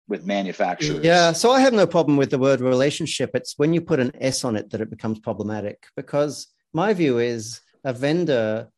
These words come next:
Speaker 2: should have a relationship with a customer, right? But the relationship should be between the vendor and the customer. So where you run into problems is where the vendor doesn't have a relationship with the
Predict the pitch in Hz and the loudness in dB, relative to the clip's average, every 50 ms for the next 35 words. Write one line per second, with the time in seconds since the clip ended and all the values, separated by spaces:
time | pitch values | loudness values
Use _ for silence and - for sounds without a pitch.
0 | _ _ _ - - 151 151 139 147 147 143 135 139 135 127 120 120 123 131 135 | _ _ _ -8 -4 -4 -2 -2 0 -2 -2 0 0 0 0 0 0 0 -2 -2
1 | 135 - 156 127 - 123 113 - _ - 110 107 110 104 - - 143 139 - - | -4 -6 -10 -10 -8 -8 -10 -10 _ -6 -6 -6 -6 -8 -8 -6 -6 -6 -6 -10
2 | 127 120 - _ _ 123 110 104 - _ _ _ _ _ _ - 110 110 110 110 | -12 -14 -14 _ _ -20 -20 -20 -20 _ _ _ _ _ _ -10 -8 -8 -8 -8
3 | 127 175 254 - - - - - _ _ _ - 127 147 156 156 165 190 180 190 | -8 -10 -12 -14 -18 -20 -20 -20 _ _ _ -6 -2 0 2 4 4 4 2 0
4 | 165 - 151 143 - - - - 120 123 135 135 123 110 - 135 131 120 - - | -2 -2 -4 -6 -6 -8 -8 -4 -2 0 0 0 -2 -2 -2 -2 -2 -2 -2 -2
5 | 147 135 127 120 110 127 127 131 127 120 123 120 123 - - 123 117 120 120 120 | -2 -2 0 0 0 0 0 0 0 0 -2 -2 -4 -6 -8 -6 -6 -6 -6 -8
6 | 117 - 127 - - 175 170 - - 101 101 107 117 - _ _ - - - _ | -10 -12 -10 -8 -8 -8 -8 -8 -10 -12 -12 -14 -16 -20 _ _ -20 -20 -20 _
7 | _ _ _ - - - 139 131 123 123 123 123 131 - - - - 131 143 156 | _ _ _ -16 -8 -2 0 2 2 4 2 2 0 -4 -8 -12 -8 -2 0 2
8 | 165 156 147 139 131 135 131 131 123 113 117 107 - 165 180 170 127 110 110 101 | 2 4 2 2 2 2 2 2 0 -2 -4 -6 -4 -4 -4 -4 -4 -4 -4 -4
9 | 101 110 107 95 101 117 117 113 113 113 110 110 113 127 - _ _ _ _ _ | -4 -6 -6 -6 -4 -2 -2 0 0 0 -2 -2 -4 -6 -12 _ _ _ _ _
10 | _ - 120 123 113 143 156 165 160 151 135 123 - 156 175 170 208 208 185 - | _ -10 -8 -6 -2 0 0 2 2 0 -2 0 0 0 0 0 -2 -6 -8 -6
11 | - 139 127 117 104 110 110 107 107 107 110 113 104 123 117 - - - 113 110 | -6 -4 -4 -4 -4 -4 -4 -4 -2 -2 -2 -2 -4 -6 -10 -12 -12 -10 -10 -10
12 | 104 - - | -10 -12 -16